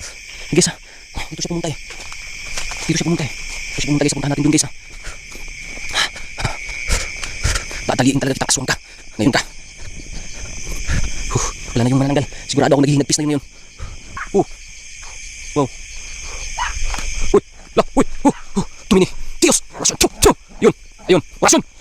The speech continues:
Chu. Ah, yun. Ayun. Di ba sabi ko sa'yo? Di ba sabi ko sa'yo? Oh. Di ba? Sinabihan kita, ha? Sumuko ka. Ayaw mo talaga makinig sa akin ngayon. Pinalipas mo pa yung manananggal kanina isa, ha? Ngayon ka, dadaliin kita.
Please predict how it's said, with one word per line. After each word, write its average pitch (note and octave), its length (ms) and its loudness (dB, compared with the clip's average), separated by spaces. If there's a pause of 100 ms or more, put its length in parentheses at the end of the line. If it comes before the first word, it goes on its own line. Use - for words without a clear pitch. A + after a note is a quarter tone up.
Chu. - 120 8 (680)
Ah, D#3 80 8
yun. A3 160 6 (240)
Ayun. D#3+ 160 6
Di D3 80 6
ba D3+ 80 6
sabi D3+ 80 6
ko F3 80 4
sa'yo? A#3+ 160 6 (240)
Di - 80 -6
ba D3 80 4
sabi D3 160 4
ko - 80 4
sa'yo? E3+ 80 8 (560)
Oh. E3 80 10 (720)
Di - 80 6
ba? F3 80 4 (480)
Sinabihan C#3+ 240 6
kita, C#3 160 4
ha? C#3 80 2
Sumuko C#3 240 6
ka. C3+ 80 6 (480)
Ayaw C#3+ 160 6
mo - 0 -
talaga - 160 6
makinig - 160 6
sa E3 80 8
akin C#3 160 4
ngayon. A#2+ 80 2 (400)
Pinalipas - 240 0
mo G#3 80 0
pa G#3 80 2
yung G#3 160 4
manananggal A3 240 4
kanina A3 160 6
isa, A3+ 160 4
ha? A#3+ 40 0 (600)
Ngayon D3 240 6
ka, B2+ 320 2
dadaliin C3 640 6
kita. C3 240 6